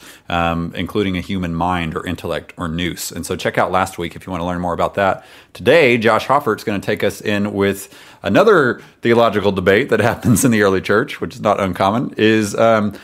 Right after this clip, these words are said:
about the natures of Christ and about the union of Christ. Um, how does his, uh, um, um, the union of, of divinity and humanity, how, how do we talk about that? How do we understand that?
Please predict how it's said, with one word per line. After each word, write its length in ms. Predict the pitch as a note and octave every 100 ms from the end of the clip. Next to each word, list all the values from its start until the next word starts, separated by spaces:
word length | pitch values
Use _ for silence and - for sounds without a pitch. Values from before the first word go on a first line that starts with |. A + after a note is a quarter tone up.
| -
about 380 | - A2 C#3+ D3
the 100 | C3+
natures 720 | A2 A2 C3+ C#3+ - C3 G2+
of 260 | - G2+ F2+
Christ 540 | - F#2 F2 E2+ -
and 140 | - G#2
about 320 | G2 A#2 A#2
the 80 | A2
union 460 | F#2 G#2+ A2+ G#2 F2+
of 140 | E2+
Christ. 480 | - E2 F2 - -
Um, 320 | F#2+ G2 G2
how 340 | - C3 D3
does 280 | E3 D3+ A2+
his, 460 | - A2+ G#2+ G2+ - - - - - _
uh, 320 | G#2+ G2+ G#2+
um, 380 | G2+ G#2+ G2+ G2
um, 340 | G2 G2 F#2 F2+
the 120 | G#2
union 640 | G2 F#2+ C3+ D3+ C#3 C3
of, 360 | B2 A2 G#2 F#2
of 240 | - F#2+ F2
divinity 580 | F#2+ G#2+ A2+ A#2 A2+
and 120 | G2+ F#2
humanity, 840 | G2 F#2 G#2 G#2 F2+ F2+ E2+ E2+ - _ _ _
how, 260 | - A2 G2+
how 340 | A2 - C3
do 60 | C#3+
we 120 | C3
talk 300 | - A2 A2+
about 180 | G2+ F#2
that? 120 | F#2
How 100 | A2+
do 80 | A#2+
we 120 | A2+
understand 580 | G#2 F2+ - - F2+ F2
that? 220 | E2+ -